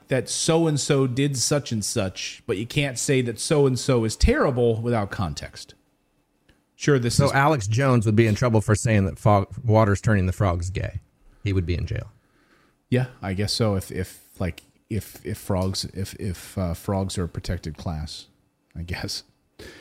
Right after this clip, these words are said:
Speaker 2: I mean, I think they should be.
Speaker 1: But I mean, this is chilling. I mean, this is a chilling hindrance on speech. I mean, this is, again, so we have Germany, we have the United States, uh, we have, now we have Japan, uh,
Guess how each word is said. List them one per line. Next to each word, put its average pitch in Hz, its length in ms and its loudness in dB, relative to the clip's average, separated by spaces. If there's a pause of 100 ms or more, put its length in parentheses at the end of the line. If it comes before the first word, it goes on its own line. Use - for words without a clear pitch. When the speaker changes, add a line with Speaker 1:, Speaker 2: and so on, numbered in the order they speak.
(260)
Speaker 2:
I 123 40 6
mean, 120 140 2
I 110 80 2
think 143 200 -2
they 92 80 2
should 123 200 0
be. - 220 -4 (800)
Speaker 1:
But 143 100 2
I 143 40 4
mean, 170 100 4
this 208 160 0
is 147 80 0
chilling. 143 480 -2
I 73 40 -10
mean, 120 80 0
this 139 140 0
is 131 80 0
a 123 60 4
chilling 147 460 2
hindrance 120 420 2
on 104 140 0
speech. 185 420 -4
I 85 60 -4
mean, 101 220 2
this 123 200 2
is, 117 160 0
again, 123 420 0 (200)
so - 100 -4
we 117 60 4
have 123 100 2
Germany, 131 460 2 (580)
we 98 120 0
have 101 180 0
the 104 60 0
United 110 360 2
States, - 560 0 (400)
uh, 80 380 -2
we 90 120 -2
have, 98 600 -2
now 120 140 2
we 120 80 2
have 107 80 0
Japan, 110 580 0 (400)
uh, 98 320 -2